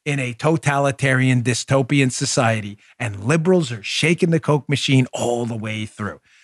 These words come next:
She talks about and addresses this first argument, number one, which liberals always make disingenuously. Again, not realizing they're canceling themselves, liberals, because they're shaking the Coke machine. They say, "Hey,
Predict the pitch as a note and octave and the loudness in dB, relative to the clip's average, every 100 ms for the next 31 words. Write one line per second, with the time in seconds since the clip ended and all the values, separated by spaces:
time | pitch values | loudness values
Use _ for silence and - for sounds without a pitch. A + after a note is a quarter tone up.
0 | _ _ _ _ _ - F4 F#4+ G4 - | _ _ _ _ _ -2 0 4 4 4
1 | C4+ C#4 A#3 F#3+ G#3 G#3 G#3+ D#3 F3 - | 2 4 4 2 2 2 0 2 0 2
2 | F3 E3+ D#3+ C3+ A#2+ C3 C3 C3+ C3 B2 | 0 2 2 2 2 0 0 2 2 2
3 | B2 B2 A2+ A2 D3 C#3 C3 A#2+ C3+ A#2 | 2 2 0 -2 0 2 2 0 0 0
4 | A2 G#2 G2 G2+ - C#3 C3+ A#2 B2 B2 | -2 -4 -6 -4 -2 -2 -2 -2 0 2
5 | A#2+ G2+ - F#2 B2+ D#3+ B2+ D3 C3 C#3+ | 0 -2 -8 -4 0 2 2 0 2 2
6 | C3 A#2 A#2 A2 G2 - B2+ - A#2+ G#2 | 2 0 0 -2 -2 0 0 0 -2 -2
7 | G#2 F3 F#3 A#2+ A#2 C#3 F#3+ G#3+ C4+ B3+ | 0 2 2 2 -2 0 0 2 2 2
8 | C#4 A#3+ D3+ D#3+ A#3 A3+ A3+ D#4 C#4+ F3+ | 0 0 0 0 2 2 4 2 2 0
9 | - G2+ - - - C4+ C#4 - C#4+ B3+ | -2 -4 -10 -20 0 2 2 2 4 4
10 | G3 C#4 C4+ G#3 C#3 | 4 4 4 2 0